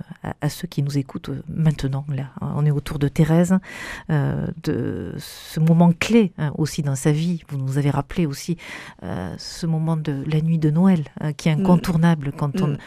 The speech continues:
Speaker 1: on approche Thérèse. Euh, c'est, c'est le début de, de la liberté. C'est le début de l'oubli.
Speaker 2: Ben, sa liberté, elle l'a déjà engagée avant. Euh, faut se rappeler que quand elle était enfant, euh,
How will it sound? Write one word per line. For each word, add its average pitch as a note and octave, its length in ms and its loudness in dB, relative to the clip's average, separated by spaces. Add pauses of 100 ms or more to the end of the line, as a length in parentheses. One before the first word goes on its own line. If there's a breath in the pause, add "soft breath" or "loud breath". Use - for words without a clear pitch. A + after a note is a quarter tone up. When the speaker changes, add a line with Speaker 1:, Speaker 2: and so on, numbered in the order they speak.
(160 loud breath)
Speaker 1:
on D#3 60 -4
approche E3 400 -2
Thérèse. E3+ 480 0 (580 loud breath)
Euh, F3 160 -2
c'est, - 220 -10
c'est - 160 -2
le D#3+ 120 4
début F3 320 2
de, D3+ 340 -4 (320)
de E3 200 -4
la D#3+ 120 4
liberté. D#3 540 0 (460 loud breath)
C'est - 200 -2
le E3 160 6
début F#3 360 2
de F3 260 2 (640)
l'oubli. F3+ 340 6
Speaker 2:
Ben, G#3 80 2
sa - 140 2
liberté, A#3 460 4
elle F3+ 200 2
l'a E3 120 0
déjà F#3+ 400 0
engagée F3 500 -2
avant. G3+ 440 0
Euh, D3 280 -6 (140)
faut - 180 -8
se - 80 -12
rappeler G3+ 320 -4
que E3 300 -6 (320)
quand E3+ 220 -8
elle F3+ 120 -2
était F3 160 -6
enfant, G3 540 -4
euh, E3+ 120 -10